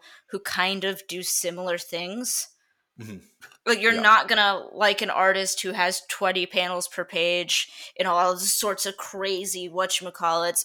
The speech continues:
Speaker 1: and then also, like, uh, like,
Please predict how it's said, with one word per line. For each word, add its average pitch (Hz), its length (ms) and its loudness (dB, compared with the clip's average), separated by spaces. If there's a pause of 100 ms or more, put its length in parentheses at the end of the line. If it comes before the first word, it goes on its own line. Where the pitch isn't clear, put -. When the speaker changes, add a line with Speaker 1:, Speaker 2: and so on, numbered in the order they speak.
Speaker 1:
and 190 240 -6
then 185 260 0
also, 175 420 2
like, 165 320 0 (760)
uh, 160 260 2 (2500)
like, 160 300 -4